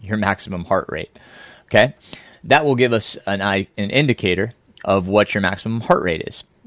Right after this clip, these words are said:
Uh, and then you would cool down thereafter, making sure you jog down, get that heart rate back down, stretch out the legs a little bit, okay? Um, don't wanna,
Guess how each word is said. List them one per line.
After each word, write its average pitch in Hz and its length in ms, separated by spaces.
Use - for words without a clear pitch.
Uh, 90 320
and 98 120
then 101 120
you 101 100
would 95 140
cool 131 280
down 104 380
thereafter, 95 640
making 90 280
sure 92 300
you 87 200
jog 90 300
down, 87 340
get 87 160
that 90 160
heart 95 240
rate 90 240
back 90 260
down, 85 380
stretch - 360
out 87 160
the - 80
legs 87 260
a 85 60
little 82 180
bit, 82 300
okay? 90 320
Um, 82 420
don't 90 180
wanna, 87 320